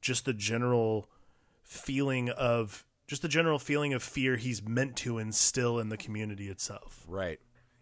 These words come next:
Speaker 2: And then I think that matters a lot because I think one of the scenes people would be like, "We get it, faster." Is when he's trapped in that office building, right?
Speaker 1: Right.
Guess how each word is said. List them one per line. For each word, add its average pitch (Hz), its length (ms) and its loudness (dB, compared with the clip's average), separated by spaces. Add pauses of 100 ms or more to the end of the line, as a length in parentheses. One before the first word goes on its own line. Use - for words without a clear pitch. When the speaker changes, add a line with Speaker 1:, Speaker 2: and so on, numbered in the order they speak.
(120)
Speaker 2:
And 120 260 -6
then 135 520 2 (120)
I 104 140 -2
think 135 280 -4
that 117 280 4
matters 101 560 2
a 92 80 -6
lot 131 400 -2
because 107 680 0
I 123 120 2
think 156 180 2
one 160 180 4
of 160 100 -2
the 147 80 -4
scenes 135 280 -4
people 135 280 -4
would 120 80 -8
be 117 120 0
like, 110 300 6 (100)
"We 110 160 -6
get 110 200 2
it, - 180 -6
faster." 104 640 -4 (580)
Is 127 180 -6
when 120 140 0
he's 127 160 -2
trapped 104 400 2
in 104 80 -8
that 98 180 0
office 113 380 -2
building, 69 360 -12
right? 80 200 -12 (100)
Speaker 1:
Right. 92 220 -4